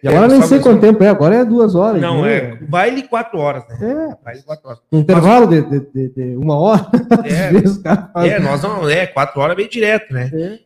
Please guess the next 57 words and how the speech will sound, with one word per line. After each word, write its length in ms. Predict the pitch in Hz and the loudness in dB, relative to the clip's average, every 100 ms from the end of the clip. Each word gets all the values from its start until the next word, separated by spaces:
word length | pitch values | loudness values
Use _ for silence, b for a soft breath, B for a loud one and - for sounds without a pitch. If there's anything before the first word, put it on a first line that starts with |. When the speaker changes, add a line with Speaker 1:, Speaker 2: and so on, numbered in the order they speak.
| - | -6
Speaker 2:
E, 240 | 175 180 | -2 0
mas 220 | 170 160 | 0 0
agora 340 | 156 139 156 160 | 0 0 0 0
mesmo, 260 | 151 160 - | -4 -6 -10
com, 240 | 147 131 | -10 -10
com 300 | - 127 127 | -12 -16 -14
o 40 | 127 | -10
advento 340 | 120 143 156 | -8 -8 -8
do 60 | 135 | -12
Tchê 140 | 135 117 123 | -10 -8 -6
aí, 200 | 151 160 | -6 -8
cara, 140 | - | -14
nós 80 | 151 | -20
tínhamos 220 | - 151 | -16 -14
baile 200 | 151 151 | -10 -12
de 60 | 156 | -14
tocar 200 | 160 175 | _ -20
cinco 260 | 170 196 190 | -20 _ -16
horas 120 | 185 | -16
e 40 | 151 | -16
meia. 200 | 147 147 _ _ _ _ _ _ _ _ _ _ | -18 -20 _ _ _ _ _ _ _ _ _ _
No, 140 | 127 | -10
aqui 240 | 123 117 143 | -10 -8 -8
no, 180 | 156 127 | -8 -10
com 80 | |
o 40 | 123 | -12
pessoal 280 | 123 - 139 | -12 -10 -6
do 60 | |
Herança 300 | 135 143 131 | -4 -4 -6
Chucra 360 | - 139 160 139 | -8 -10 -6 -4
mesmo, 280 | 131 143 135 | -2 -4 -6
aqui, 200 | 135 131 | -8 -10
que 80 | 139 | -10
o 20 | |
pessoal 320 | 131 - 131 | -14 -8 -6
é 40 | |
enfesado, 640 | 131 135 143 160 143 185 - _ _ _ | -6 -8 -10 -6 -6 -8 -14 _ _ _
eles 100 | 107 | -2
tocava 340 | 98 - 135 147 | 0 0 0 -2
quatro 380 | - 143 147 147 | -4 -4 -2 -2
horas, 380 | 139 156 202 175 | 2 2 2 0
e 60 | |
aí 160 | 151 151 | 0 -2
dava 260 | 151 160 | -2 0
mais 240 | 151 156 147 | 0 0 -2
meia 260 | 156 151 | -2 -2
hora, 540 | 139 139 156 190 226 226 | -2 0 0 0 -2 -2
e 180 | 190 143 | 0 0
meia 280 | 143 143 | 2 2
hora 180 | 139 143 | 2 2
a 40 | 139 | 0
mais, 440 | 135 143 180 180 | -2 -4 -6 -6
e 40 | |
ia 60 | 269 | -14
embora, 360 | 269 214 226 196 | -8 -4 -4 -6
velho. 200 | 135 - _ | -8 -12 _
Speaker 1:
É. 40 | 120 | -20